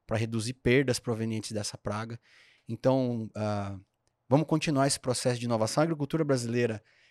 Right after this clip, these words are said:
é, eu ouso dizer que é a mais inovadora do Brasil, mas não por conta das empresas, por conta do agricultor.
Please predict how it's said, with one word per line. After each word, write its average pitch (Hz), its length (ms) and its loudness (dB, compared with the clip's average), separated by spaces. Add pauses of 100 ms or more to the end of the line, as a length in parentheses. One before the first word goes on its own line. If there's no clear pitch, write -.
(100)
é, 104 320 0
eu 123 440 0
ouso 156 320 6
dizer 131 260 0
que 143 140 0
é - 20 6
a 123 40 2
mais 151 280 0
inovadora 127 460 2
do 120 80 0
Brasil, 117 280 2
mas 151 200 2
não 190 240 0
por 208 200 -6
conta 160 240 -4
das 139 200 0
empresas, 101 500 -8
por 113 140 -8
conta - 240 -8
do 180 80 -2
agricultor. 165 500 -6